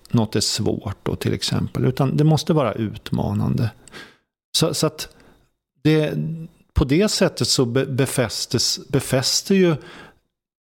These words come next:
mm, både makthavare, höga chefer, men också såna här, eh, stödfunktioner som,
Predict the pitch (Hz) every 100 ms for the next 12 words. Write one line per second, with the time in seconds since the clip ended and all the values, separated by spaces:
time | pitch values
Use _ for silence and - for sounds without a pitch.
0 | _ _ _ 143 127 127 127 143 143 120
1 | 127 151 156 - - - 269 170 170 165
2 | 123 - - - 127 123 123 127 123 123
3 | - _ - 131 113 113 - 123 - 131
4 | 175 - - 139 - 196 170 127 117 -
5 | - - _ 120 120 - - 160 123 101
6 | 101 104 - - 127 113 - - 170 214
7 | 190 127 107 - 127 110 110